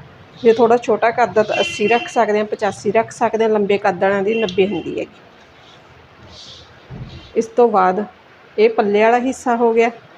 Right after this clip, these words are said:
ਇੱਧਰਲੀ ਸਾਈਡ ਆਹ ਜਿਹੜੀ ਪਲੇਨ ਆ ਇਹ ਕਮਰ ਵਾਲਾ, ਇੱਥੇ ਕਮਰ ਦਾ ਨਿਸ਼ਾਨ ਲੱਗੂਗਾ, ਬੈਲਟ ਅਟੈਚ ਹੋਊਗੀ।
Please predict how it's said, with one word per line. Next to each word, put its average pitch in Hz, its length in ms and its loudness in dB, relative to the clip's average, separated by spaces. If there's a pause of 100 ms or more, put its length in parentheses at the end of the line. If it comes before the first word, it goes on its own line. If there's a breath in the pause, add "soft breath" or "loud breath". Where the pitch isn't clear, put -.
(680)
ਇੱਧਰਲੀ 226 500 2
ਸਾਈਡ 196 380 2
ਆਹ 233 380 -2
ਜਿਹੜੀ 220 200 4
ਪਲੇਨ 214 460 2
ਆ 233 60 -4 (520)
ਇਹ 202 120 -2
ਕਮਰ 208 360 -2
ਵਾਲਾ, 175 280 -2 (2250)
ਇੱਥੇ 262 300 2
ਕਮਰ 196 380 0
ਦਾ 185 120 2
ਨਿਸ਼ਾਨ 190 420 -4
ਲੱਗੂਗਾ, 196 420 0 (160)
ਬੈਲਟ 208 320 2
ਅਟੈਚ 220 460 0
ਹੋਊਗੀ। 185 280 -6